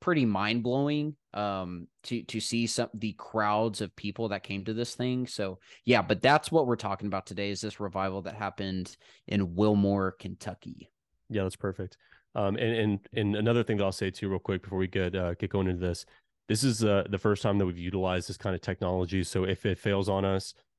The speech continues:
Speaker 2: uh, or the, it's laggy or the audio is weird, something like that, just give us a little bit of grace here because, um, you know, we, uh, we don't know what we're doing. So,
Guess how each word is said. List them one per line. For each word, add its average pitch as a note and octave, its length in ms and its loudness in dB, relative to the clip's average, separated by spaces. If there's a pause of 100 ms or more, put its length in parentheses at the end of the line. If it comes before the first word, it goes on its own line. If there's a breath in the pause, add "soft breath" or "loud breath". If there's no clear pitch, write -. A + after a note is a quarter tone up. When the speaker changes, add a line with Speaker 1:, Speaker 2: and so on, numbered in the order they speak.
(180)
Speaker 2:
uh, F2+ 200 -2
or F2+ 240 0
the, F2+ 340 0
it's - 220 -8
laggy F#2 440 -2
or F2 60 0
the G2 140 -2
audio F2+ 260 0
is F2+ 100 -2
weird, F2+ 240 -2
something F#2+ 160 -2
like F2 140 -2
that, F2+ 220 -2
just G2 140 -8
give G#2 100 -2
us F#2 120 -4
a G#2+ 40 -4
little F#2 100 -2
bit F#2 100 -4
of F2+ 40 -4
grace F2+ 280 -2
here F2+ 200 -4
because, F2+ 420 -6 (520 soft breath)
um, - 260 -14 (120)
you F#2+ 120 -2
know, F#2 240 -4 (340)
we, F#2 140 0
uh, E2+ 100 2
we F2+ 120 0
don't G2 300 0
know G2 140 2
what F#2+ 120 2
we're F2 120 0
doing. E2 280 -2
So, E2+ 340 -6